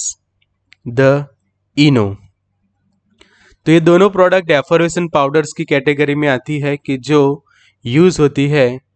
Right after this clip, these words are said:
to treat the acidity, they are used to treat the condition of a acidity।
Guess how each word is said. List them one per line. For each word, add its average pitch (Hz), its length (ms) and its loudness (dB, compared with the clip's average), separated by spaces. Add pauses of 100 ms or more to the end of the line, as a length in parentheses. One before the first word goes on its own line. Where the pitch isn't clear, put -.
(240)
to 147 340 0 (240)
treat 156 360 0 (300)
the 127 280 2
acidity, 113 460 -6
they 123 240 -2
are 131 120 -6
used 147 360 0 (720)
to 147 300 2 (400)
treat 147 500 -2 (500)
the 123 180 -6
condition 131 600 -2
of - 100 -18
a 175 200 2 (640)
acidity। 113 600 -4